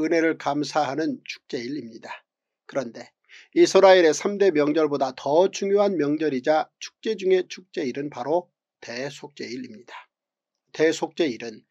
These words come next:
안식일 중의 안식일로 이스라엘 백성들 전체가 참여하며 정결하게 되는 기쁨과 감사를 누리는 날입니다. 대속죄일 축제는 애굽 노예로부터 자유함을 얻는 것을 넘어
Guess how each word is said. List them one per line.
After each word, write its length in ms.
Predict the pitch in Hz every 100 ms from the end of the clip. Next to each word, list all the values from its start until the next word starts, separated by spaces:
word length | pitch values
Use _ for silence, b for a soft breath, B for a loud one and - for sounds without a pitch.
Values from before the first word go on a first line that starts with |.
| B B B
안식일 500 | 156 175 - 220 226
중의 220 | 202 202
안식일로 720 | 160 143 - 175 151 127 170 151
이스라엘 540 | 156 156 196 208 175
백성들 560 | 156 143 185 175 170 143
전체가 600 | - 143 - 165 175 185 _
참여하며 840 | - 160 151 139 - 117 120 127 - b b _
정결하게 640 | - 147 165 175 170 175
되는 320 | 165 185 143
기쁨과 720 | - - - 143 120 139 156 -
감사를 640 | - 127 123 123 120 147
누리는 340 | 135 113 113
날입니다. 480 | 127 123 127 139 - - _ _ _ _ _ _ _
대속죄일 720 | - 147 143 170 - 165 139
축제는 560 | - - 151 120 120 123 b b -
애굽 380 | 147 160 226 208
노예로부터 800 | 170 175 196 170 165 - 165 -
자유함을 600 | - 156 196 208 202 175
얻는 220 | 151 165
것을 260 | 160 147 170
넘어 320 | 165 175